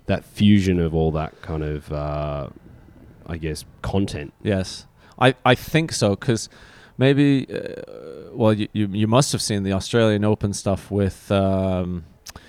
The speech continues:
Speaker 2: with all of the, the pros, like the, the, the guys who've been around for the last ten years, Serena and Djokovic and Nadal, and, and they were playing in these exhibition matches, mixed doubles and friendlies, and getting, uh, people from the, you know, firefighters to play with them.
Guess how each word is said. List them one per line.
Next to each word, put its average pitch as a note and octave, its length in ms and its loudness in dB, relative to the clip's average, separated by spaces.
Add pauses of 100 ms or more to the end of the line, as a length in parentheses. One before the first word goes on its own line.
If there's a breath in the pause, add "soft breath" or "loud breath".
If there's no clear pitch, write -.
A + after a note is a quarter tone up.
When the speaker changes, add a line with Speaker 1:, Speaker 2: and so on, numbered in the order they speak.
(360 loud breath)
Speaker 2:
with G#2 140 2
all A#2 260 10
of F#2+ 140 2
the, G#2 260 6
the F#2+ 140 -2
pros, G#2 760 6
like F#2+ 280 0
the, G2+ 160 0
the, G2+ 280 0
the G2 140 -2
guys G2+ 320 2
who've G2+ 100 0
been G2 140 0
around F#2+ 220 -2
for - 40 -6
the F#2+ 60 -2
last F2+ 220 -2
ten G2 140 0
years, F#2 220 -2
Serena G#2+ 460 0
and G2 200 -2
Djokovic G2+ 640 0
and G2 160 -2
Nadal, G2 640 0
and, G2 180 -4
and A2 120 2
they B2 80 8
were B2 100 6
playing A#2 540 4
in G#2 180 0
these G#2 200 0
exhibition G#2+ 580 0
matches, F2+ 480 -4
mixed G#2 320 -2
doubles G2 380 2
and F#2+ 140 -4
friendlies, G2+ 540 0
and F#2 160 -2 (460 loud breath)
getting, G#2 420 0
uh, G2 240 4
people A2 300 0
from G2+ 300 0
the, F#2+ 540 2
you A2 140 0
know, G#2 60 4
firefighters G#2+ 640 2
to - 60 -12
play G#2 200 0
with G2 140 0
them. G2 160 -2